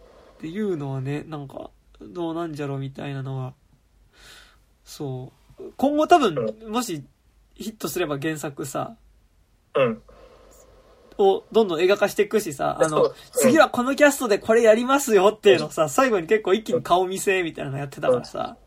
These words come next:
Speaker 2: うん。うん。
Speaker 1: だと思うんだけど、でも、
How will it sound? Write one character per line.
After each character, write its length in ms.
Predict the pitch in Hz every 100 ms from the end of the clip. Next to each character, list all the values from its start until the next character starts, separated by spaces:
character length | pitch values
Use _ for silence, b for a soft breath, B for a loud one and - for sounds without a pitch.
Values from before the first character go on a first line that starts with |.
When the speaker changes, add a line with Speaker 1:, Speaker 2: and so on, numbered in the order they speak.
| 269
Speaker 2:
う 80 |
ん。 20 | 240
う 20 |
ん。 60 | 226 B B _ _ _ -
Speaker 1:
だ 100 | 196
と 100 | 185
思 220 | 208 294
う 40 |
ん 80 | 180
だ 80 | 131
け 100 | -
ど、 400 | 151 147 143 143 _ _ _ _ _ _ _ _ _ _ -
で 120 | 208
も、 260 | 170 135